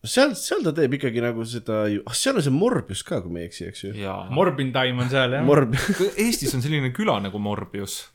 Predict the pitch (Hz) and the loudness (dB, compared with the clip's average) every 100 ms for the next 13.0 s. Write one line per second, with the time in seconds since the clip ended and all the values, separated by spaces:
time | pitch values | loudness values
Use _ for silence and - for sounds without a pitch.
0 | _ _ _ - 139 123 143 123 - 104 | _ _ _ -12 -10 4 6 6 0 2
1 | 95 92 95 92 90 90 110 156 202 220 | 4 2 0 0 0 -2 -2 -4 -4 -6
2 | 117 123 135 180 143 151 160 175 208 143 | -2 4 6 6 6 4 4 2 0 0
3 | 170 180 117 131 143 156 127 110 127 127 | 0 -2 -4 0 2 2 0 0 -2 2
4 | 147 175 185 165 127 117 123 113 160 143 | 8 10 10 8 6 2 2 4 6 8
5 | 110 123 156 165 180 180 165 196 180 147 | 6 4 2 4 4 4 0 0 0 -4
6 | 147 202 185 107 110 107 117 - - _ | -4 -2 -2 -2 -2 0 0 -2 -14 _
7 | _ - - - - - - - - - | _ -10 -8 -8 -12 -14 -16 -12 -12 -2
8 | 226 143 127 123 120 - 156 196 139 - | 6 6 6 0 -8 -6 -4 0 -2 -4
9 | - 139 180 214 - - 131 175 180 113 | 0 2 4 0 0 -6 0 4 6 6
10 | 120 135 175 101 101 104 110 - 113 139 | 6 2 4 2 2 0 -2 -4 -6 -8
11 | - 110 123 127 127 87 110 - 120 104 | -6 -6 2 2 2 -2 -2 4 4 4
12 | 101 98 113 104 - 113 98 90 - | 0 -4 -2 -6 -2 0 2 0 -4